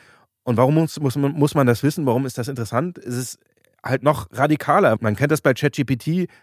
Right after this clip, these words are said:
da klickt man ja kaum mehr raus, man verlässt diese Umgebung gar nicht mehr. Und das bedeutet, man kriegt vermutlich als Unternehmen von Google, wenn sich das durchsetzen sollte, noch viel weniger Traffic. Glücklicherweise kenne ich einen seo-Experten, der sich mit dem Thema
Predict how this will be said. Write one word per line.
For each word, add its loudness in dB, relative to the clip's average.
da -4
klickt -8
man -2
ja 0
kaum -4
mehr 2
raus, 2
man -2
verlässt 2
diese 0
Umgebung 0
gar -2
nicht -4
mehr. 2
Und -8
das -2
bedeutet, 2
man -6
kriegt -6
vermutlich 0
als -6
Unternehmen 0
von -6
Google, 0
wenn 4
sich 0
das 0
durchsetzen -2
sollte, 0
noch -4
viel -2
weniger 0
Traffic. -6
Glücklicherweise 2
kenne -2
ich -8
einen -2
seo-Experten, 0
der -2
sich -4
mit -6
dem -6
Thema 0